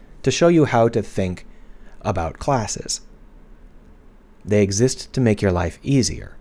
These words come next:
so you need to think of them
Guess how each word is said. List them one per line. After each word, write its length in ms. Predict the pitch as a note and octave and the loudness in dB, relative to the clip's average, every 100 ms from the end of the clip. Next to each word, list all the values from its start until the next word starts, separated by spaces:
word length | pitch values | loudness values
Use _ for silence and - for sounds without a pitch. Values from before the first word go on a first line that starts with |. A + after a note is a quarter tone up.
| - - - - - | -20 -20 -20 -20 -16
so 640 | - - D#2 D#2 D#2 G#2 B2 - - - - - - | -6 -4 -4 -6 -4 -4 -4 -12 -20 -20 -20 -20 -12
you 240 | F2+ G2+ | -2 0
need 100 | G#2 | 2
to 80 | F#2 | 0
think 240 | - A2+ F#2 | 0 0 0
of 140 | E2+ | -4
them 280 | E2+ E2 | -6 -8